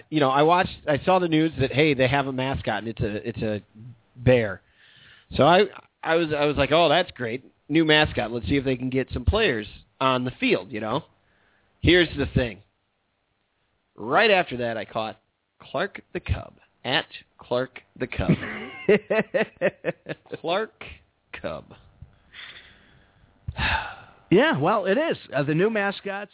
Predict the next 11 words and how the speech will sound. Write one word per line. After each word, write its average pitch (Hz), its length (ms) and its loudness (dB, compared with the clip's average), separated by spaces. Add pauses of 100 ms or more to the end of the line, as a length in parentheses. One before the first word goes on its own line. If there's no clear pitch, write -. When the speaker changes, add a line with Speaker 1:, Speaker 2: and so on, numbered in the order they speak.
Speaker 2:
he's, 160 240 -8 (140)
he 151 140 -2
apparently 226 480 0
has 208 220 2
a 160 40 -2
very 185 240 0
large, 180 420 -2
uh, 151 340 -2 (1400)
wiener. 156 400 2
Speaker 1:
Oh, 147 320 2
wow! 117 480 -6